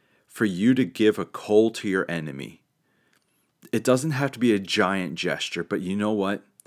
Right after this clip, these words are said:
At least give something if you can. There was a situation where a couple of months ago, I ran into, <laughs> enemy is an odd word, but I mean,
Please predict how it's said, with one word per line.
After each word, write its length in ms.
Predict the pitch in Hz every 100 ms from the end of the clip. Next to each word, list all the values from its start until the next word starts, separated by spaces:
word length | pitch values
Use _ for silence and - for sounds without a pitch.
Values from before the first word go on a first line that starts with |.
| _ _ _ -
At 120 | 107
least 380 | 110 123 - -
give 220 | 104 90
something 560 | - 95 80 - 80
if 140 | 76 -
you 140 | 76
can. 360 | 76 78 60 - _ _ _ _ _ _ _ _ _ _ -
There 120 | 104
was 220 | 104 92 - _ _ _ _
a 80 | 87
situation 680 | - 107 107 95 95 107 87
where 140 | 85
a 40 |
couple 480 | 85 - 113 113 98
of 180 | 87 - _ _ _ _ _ _
months 420 | - 95 101 107 -
ago, 320 | 90 87 87
I 80 | 92
ran 380 | 90 92 90 87
into, 680 | 92 87 - 85 82 80 - _ _ _ _ -
<laughs> 1300 | - - - - - - _ - _ _ _ _
enemy 320 | 127 127 87
is 120 | 78 -
an 100 | - -
odd 380 | 73 71 64 -
word, 300 | 65 57 - _
but 120 | 87
I 60 | 87
mean, 220 | 87